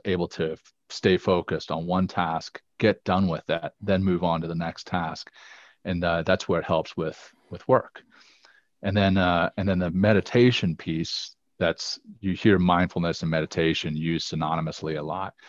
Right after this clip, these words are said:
and they're not actually the same thing. There's a lot of, there's a lot of overlap between the two, but they're not the same. And mindfulness, like I mentioned, is just being pro-, focused on the here and now.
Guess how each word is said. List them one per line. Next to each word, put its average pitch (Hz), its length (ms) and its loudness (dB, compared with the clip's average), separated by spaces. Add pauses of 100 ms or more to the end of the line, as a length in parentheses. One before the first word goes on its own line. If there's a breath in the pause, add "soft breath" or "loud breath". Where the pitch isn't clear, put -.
(320 loud breath)
and 90 80 -4
they're 80 140 -2
not 87 220 4
actually 80 340 -2
the 87 80 -12
same 80 340 -4
thing. 78 480 -2
There's 80 200 -4
a 76 40 -6
lot 80 220 2
of, 76 80 -6 (180)
there's 101 140 2
a 107 60 6
lot 98 140 6
of 90 80 4
overlap 82 440 4
between 80 340 -8
the 76 60 -10
two, - 180 -6
but - 140 -6
they're 95 80 0
not 101 220 2
the 87 60 -10
same. - 300 -10 (720 loud breath)
And 92 100 0
mindfulness, 98 500 4
like 80 180 -2
I - 20 -4
mentioned, 85 360 -2
is 85 60 -8
just - 220 -4
being 87 160 -4
pro-, 87 260 -4 (180)
focused 95 400 0
on 80 100 0
the 82 80 -4
here 85 220 0
and 80 120 -2
now. 78 360 -2